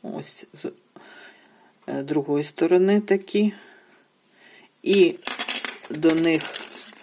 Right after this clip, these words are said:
я придбала там і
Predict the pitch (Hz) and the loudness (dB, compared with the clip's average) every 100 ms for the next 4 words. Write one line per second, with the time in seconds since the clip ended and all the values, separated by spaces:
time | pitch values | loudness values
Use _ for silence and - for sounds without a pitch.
0 | - - - 156 156 151 151 143 147 - | -16 -12 0 2 4 2 0 0 2 6
1 | 233 233 233 220 - - - - - - | 6 8 6 4 -2 -16 -12 -8 -10 -12
2 | - - - - 160 180 196 196 - - | -12 -8 -8 2 4 6 2 0 -10 -14
3 | - - - - - - - - - - | -14 -16 -16 -18 -20 -16 -16 -10 -8 -8
4 | - - - - - - - - 180 202 | -8 -10 -10 -8 -8 -10 -12 -2 2 2